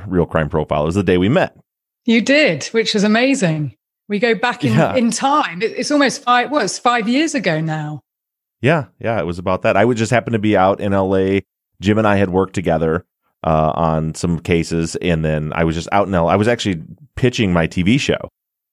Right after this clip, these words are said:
Speaker 1: and Jim's like, "Oh, come on over, just come on down to the basement." And I walked in on what was your guys',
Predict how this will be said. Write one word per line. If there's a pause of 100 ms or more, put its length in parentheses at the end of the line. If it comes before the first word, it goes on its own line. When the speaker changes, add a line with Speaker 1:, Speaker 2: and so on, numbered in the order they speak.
(120)
Speaker 1:
and
Jim's
like,
"Oh,
come
on
over,
just
come
on
down
to
the
basement."
And
I
walked
in
on
what
was
your
guys',